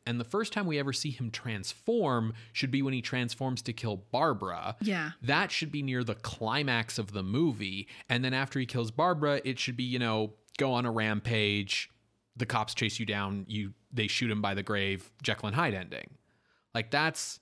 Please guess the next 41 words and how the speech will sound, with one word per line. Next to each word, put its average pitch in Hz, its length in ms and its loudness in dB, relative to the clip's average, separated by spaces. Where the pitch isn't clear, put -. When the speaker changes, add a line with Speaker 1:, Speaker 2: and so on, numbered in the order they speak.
Speaker 1:
how 143 280 0
the 117 140 -2
story 180 600 2
should 107 280 0
be 98 80 0
Speaker 2:
Mm-hmm. - 60 -2
Speaker 1:
told. 104 500 -2
And 120 140 2
instead, 120 920 0
they, 131 260 0
they 120 160 2
fuck - 380 2
that 190 180 8
all 180 180 8
up 185 220 6
somehow. 131 800 4
<laughs> 302 60 4
Speaker 2:
No, 302 140 6
we 285 140 2
can 330 160 -2
see 349 140 2
how 311 140 2
they 214 120 2
fuck 202 320 -2
it 170 80 -2
up. 165 420 2
It, 196 240 -2
it's - 240 -2
not 208 160 2
a - 20 -2
question - 300 -2
of - 80 -6
somehow. - 680 -2
That 233 140 4
absolutely 240 420 2
sounds 226 260 4
like 226 120 0
a 220 40 2
more 196 240 4
exciting 208 540 2
movie. 170 460 0